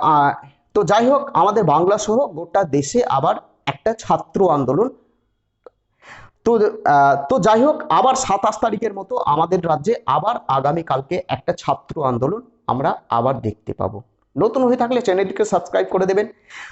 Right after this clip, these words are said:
তো যাই হোক, আহ, তো যাই হোক, আবার সাতাশ তারিখের মতো আমাদের বাংলায় আবার আরেকটা ছাত্র আন্দোলন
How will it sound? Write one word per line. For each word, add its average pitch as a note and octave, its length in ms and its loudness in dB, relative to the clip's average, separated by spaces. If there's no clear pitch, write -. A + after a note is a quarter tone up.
তো B3 100 2
যাই C4 240 4
হোক, E4+ 160 2
আহ, C#3 360 2
তো A#3+ 100 4
যাই A#3 240 2
হোক, D#4+ 220 2
আবার G#3+ 240 4
সাতাশ A3+ 420 -2
তারিখের A#3 360 0
মতো G#3 360 -10
আমাদের F3 320 2
বাংলায় D#3 440 0
আবার E3 280 2
আরেকটা B3 520 0
ছাত্র G3+ 500 -4
আন্দোলন D#3 400 -2